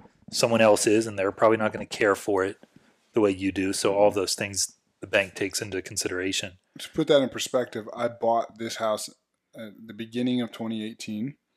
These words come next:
Speaker 2: and I put four, it was four point two five percent down, and that was a good rate at the time
Speaker 1: Oh,
Speaker 2: for
Speaker 1: yeah.
Speaker 2: a homestead.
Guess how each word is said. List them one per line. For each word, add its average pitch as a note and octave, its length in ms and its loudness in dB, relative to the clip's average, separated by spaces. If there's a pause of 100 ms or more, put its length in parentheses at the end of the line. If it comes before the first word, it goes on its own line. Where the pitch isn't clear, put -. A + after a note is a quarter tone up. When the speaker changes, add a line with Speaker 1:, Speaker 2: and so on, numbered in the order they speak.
(520)
Speaker 2:
and G#2+ 280 -8
I A2 140 -8
put A2 340 -8
four, - 520 -8
it A#2+ 60 -6
was A2 180 -8
four B2+ 240 -2
point A2 280 -8
two B2 160 -8
five A2 280 -6
percent G2+ 360 -10
down, G2 300 -10
and G#2+ 160 -8
that A2+ 120 0
was B2 160 -2
a A#2+ 60 -4
good A2+ 200 -6
rate G#2 180 -6
at F#2+ 60 -16
the G#2 80 -16
time F#2+ 400 -12
Speaker 1:
Oh, B2+ 100 0
Speaker 2:
for G#2+ 60 0
Speaker 1:
yeah. A#2+ 40 0
Speaker 2:
a A2+ 40 0
homestead. C3 680 -4